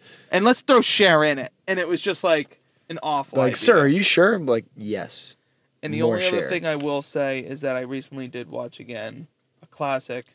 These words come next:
Speaker 1: Remember the Titans. And that movie
Speaker 2: I saw you post that on Letterboxd.
Speaker 1: I'm gonna tell you,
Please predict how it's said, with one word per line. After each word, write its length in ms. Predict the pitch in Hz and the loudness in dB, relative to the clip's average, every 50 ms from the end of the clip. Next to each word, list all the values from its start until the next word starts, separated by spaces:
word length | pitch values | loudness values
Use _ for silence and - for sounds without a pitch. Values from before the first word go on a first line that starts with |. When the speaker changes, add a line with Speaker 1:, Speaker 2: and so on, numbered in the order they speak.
| _ _ _ _ _ _ _ _ _ _ _ _ _ _ _ _ | _ _ _ _ _ _ _ _ _ _ _ _ _ _ _ _
Speaker 1:
Remember 340 | 143 143 143 135 135 123 | -12 -10 -8 -8 -8 -6
the 100 | 120 117 | -8 -8
Titans. 720 | 113 - - 127 117 - - - - - - - - - _ - | -8 -6 -6 -6 -6 -6 -8 -12 -16 -16 -16 -16 -18 -18 _ -14
And 120 | 131 139 | -8 -2
that 200 | 139 156 175 - | 0 0 0 0
movie 100 | - 170 | 0 0
Speaker 2:
I 20 | 170 | 2
saw 180 | 160 156 143 139 | 4 6 8 8
you 200 | 131 131 127 107 | 8 6 6 6
post 220 | 135 127 120 - | 6 4 4 4
that 160 | - 120 113 | 2 2 2
on 80 | 110 110 | 0 -2
Letterboxd. 380 | 110 113 113 117 - - - - | -2 -4 -4 -4 -6 -10 -10 -6
Speaker 1:
I'm 140 | - 143 147 | -4 -2 0
gonna 160 | 165 170 165 | 0 0 0
tell 220 | 156 - 170 160 156 | 0 0 0 2 2
you, 260 | 151 143 135 127 - | 0 -2 -4 -6 -10